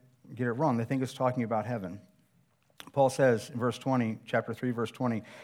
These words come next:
"Now to him who is able to do immeasurably more than all we ask or imagine." Amen. That's our God, right? He can do anything. He can do immeasurably more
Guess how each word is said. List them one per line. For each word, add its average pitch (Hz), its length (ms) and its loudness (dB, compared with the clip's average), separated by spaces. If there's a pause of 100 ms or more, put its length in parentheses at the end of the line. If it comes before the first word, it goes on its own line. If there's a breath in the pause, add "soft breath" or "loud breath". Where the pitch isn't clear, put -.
(120)
"Now 147 200 6
to 147 180 4
him 190 320 4
who 190 160 4
is 131 160 2
able 151 400 2
to - 120 -8
do 131 180 0
immeasurably 156 840 2
more 143 280 6
than 127 140 2
all 165 300 4
we 160 160 2
ask 156 260 4
or 151 80 -2
imagine." 117 480 2 (420)
Amen. 170 440 4
That's 147 260 2
our 131 140 4
God, 104 320 2
right? 139 260 2 (580 soft breath)
He 220 220 8
can 160 220 6
do 156 240 6
anything. 131 380 4
He 185 160 4
can 170 160 4
do 147 240 4
immeasurably 208 840 6
more 156 440 8